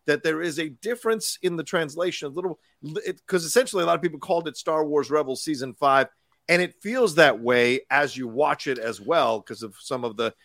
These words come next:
stiffness that was in the animation i-, in that series as well. So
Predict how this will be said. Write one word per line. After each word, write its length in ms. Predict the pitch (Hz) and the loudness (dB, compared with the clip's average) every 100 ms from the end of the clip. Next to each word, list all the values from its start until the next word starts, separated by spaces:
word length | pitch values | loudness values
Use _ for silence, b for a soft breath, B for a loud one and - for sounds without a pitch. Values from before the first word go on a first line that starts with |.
| _ | _
stiffness 640 | - - 160 147 147 127 | -10 -6 -4 -4 -4 -6
that 140 | - 131 | -6 -6
was 160 | 123 | -4
in 100 | 123 | -6
the 140 | 131 139 | -4 -2
animation 760 | 151 156 190 202 180 107 104 120 | -2 -2 -4 -4 -8 -10 -14 -10
i-, 60 | |
in 200 | 113 120 | -10 -8
that 180 | 120 110 | -8 -8
series 380 | - 104 104 95 | -6 -6 -6 -8
as 160 | 98 117 | -10 -4
well. 260 | 170 135 | -4 -4
So 300 | 85 110 101 | -6 -6 -6